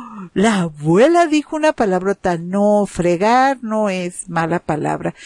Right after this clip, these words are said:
Pero sí, mis angelitos, ustedes también comiencen a pensar qué es lo que me los hace felices, qué es lo que necesitan ustedes para sentirse más libres,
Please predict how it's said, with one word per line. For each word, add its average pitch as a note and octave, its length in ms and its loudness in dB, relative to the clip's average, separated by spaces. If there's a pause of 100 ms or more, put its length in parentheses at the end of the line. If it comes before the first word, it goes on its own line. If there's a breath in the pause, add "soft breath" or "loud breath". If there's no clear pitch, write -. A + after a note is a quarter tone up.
(200 loud breath)
Pero C#4+ 220 0
sí, E4 300 -4
mis F4 240 -10
angelitos, A3+ 1040 -2
ustedes D4+ 760 0
también B3+ 540 0
comiencen C4+ 800 -2
a G#3+ 80 0
pensar G#3+ 560 -2
qué A3 140 -2
es A3 60 -2
lo A#3 120 0
que G3+ 120 -4
me E3+ 140 -6
los D#3+ 240 -6
hace G3 340 0
felices, E3+ 1040 -6 (500 loud breath)
qué C4 220 2
es B3+ 80 -2
lo C4+ 160 0
que G3+ 140 -4
necesitan C4 920 -4
ustedes G#3 580 0
para D#3+ 200 -4
sentirse F#3+ 600 -4
más F#3+ 260 -2
libres, F3+ 600 0